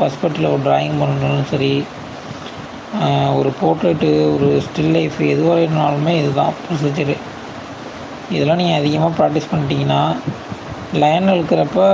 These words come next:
நம்மளோட பக்கத்துல உள்ள பசங்கள்லாம் ரொம்ப தடுமாறி, ஆ, ஒரு மாதிரி ஒரு லைனாவே இருக்காது. அது ஒரு கை நடுக்கும். ஒண்ணு மேல போகும், இல்லைன்னா கீழே வரும். அந்த மாதிரி நிறையா ப்ராப்ளம் வரும். ஆனா, நமக்கு வந்து அந்த ஒரு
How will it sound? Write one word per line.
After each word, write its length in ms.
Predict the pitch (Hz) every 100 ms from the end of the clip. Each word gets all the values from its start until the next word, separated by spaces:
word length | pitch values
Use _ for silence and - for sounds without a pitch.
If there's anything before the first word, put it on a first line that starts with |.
| 190 170 160 151 143
நம்மளோட 320 | 147 147 151 151
பக்கத்துல 200 | 151 160
உள்ள 180 | 170 160
பசங்கள்லாம் 500 | 143 143 151 147 156
ரொம்ப 240 | 151 147
தடுமாறி, 760 | 156 175 147 147 151 147 147 151 - - - - - - - - 180
ஆ, 60 | 151 147 147 143 143 143 143 147 - - - - - 214
ஒரு 100 | 156
மாதிரி 1200 | 151 156 170 175 165 175 170 160 147 143 143 143
ஒரு 180 | 143 135
லைனாவே 460 | 139 143 165 175 175
இருக்காது. 440 | 160 - 147 139
அது 160 | 139 139
ஒரு 80 | 135
கை 160 | 147 156
நடுக்கும். 600 | 151 143 - 196 165 143 - - - - - - - 190
ஒண்ணு 160 | 151
மேல 260 | 151 147 160
போகும், 300 | 156 151 151
இல்லைன்னா 180 | 147 151 139
கீழே 200 | 151 151
வரும். 360 | 147 143 143
அந்த 200 | 139 139
மாதிரி 260 | 143 143 151
நிறையா 260 | 147 143 143
ப்ராப்ளம் 420 | 143 139 135 131
வரும். 320 | 127 - - - - - - - - -
ஆனா, 140 | 165
நமக்கு 460 | 175 151 170 165 185
வந்து 300 | 175 165 196 214 180 160 147 143
அந்த 140 | 143
ஒரு 200 | 135 139